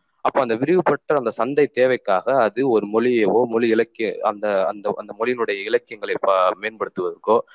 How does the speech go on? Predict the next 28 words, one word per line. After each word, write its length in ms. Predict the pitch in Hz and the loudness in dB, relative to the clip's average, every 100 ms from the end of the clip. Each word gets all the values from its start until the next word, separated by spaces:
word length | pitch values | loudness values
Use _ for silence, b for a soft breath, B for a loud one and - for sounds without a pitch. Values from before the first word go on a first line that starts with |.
| B B - | B B -2
மொழி 220 | 240 269 | 2 2
ஐக்கியத்திற்கோ, 800 | 110 143 - 135 - - 110 107 | 2 -2 -2 -4 -4 -2 0 0
சின்ன 240 | - 123 120 | -2 -4 -2
சின்ன 220 | 120 110 | 0 0
வட்டார 340 | 104 - 123 | 0 0 -2
மொழியா 220 | 113 107 | 0 -2
இருக்கிறத 340 | 98 98 98 92 | -4 -4 -6 -4
வந்து 280 | 98 104 113 | -6 -2 -2
ஐக்கியப்படுத்துவதற்கோ, 880 | 110 - 113 104 - 92 92 - 110 | -2 -2 -4 -4 -4 -4 -4 -4 -4
ஒரு 120 | 104 | -4
ஒற்றுமைக்கோ, 680 | 101 - 117 101 - 98 107 b b - | -4 -4 -4 -4 -4 -2 -2 b b -6
இப்படியான 420 | - 120 131 143 | -2 2 2 2
விஷயங்கள்லாம் 580 | 113 123 107 98 104 123 | 0 -4 -6 -6 -2 -2
அது 100 | 107 | -4
முன்னெடுத்து 420 | 101 117 113 101 - | -10 -8 -8 -10 -8
சொல்லும். 420 | 90 92 117 - b b | -8 -2 -2 -2 b b
அதே 220 | - 113 | 0 2
போல 220 | 139 117 131 | 4 4 2
வட்டார 360 | 107 - 139 | 2 2 2
வட்டாரங்களாக, 560 | 123 - 117 110 98 101 120 | 2 2 -2 0 -4 -2 -2
பிரதேச, 220 | 107 123 | -2 -4
சிறு 280 | 127 - 131 | -6 -6 -4
சிறு 180 | 139 - | -2 0
பிரதேசங்களாக 520 | 110 123 123 113 110 | 0 -2 -2 -2 0
பிரிந்து 320 | 104 120 123 113 | 0 -2 0 -2
இருக்கிற 260 | 107 104 | 0 -4
இடங்கள்லாம் 380 | 98 95 107 110 | -4 -6 -2 -2
ஒன்று 300 | 101 - | -2 -4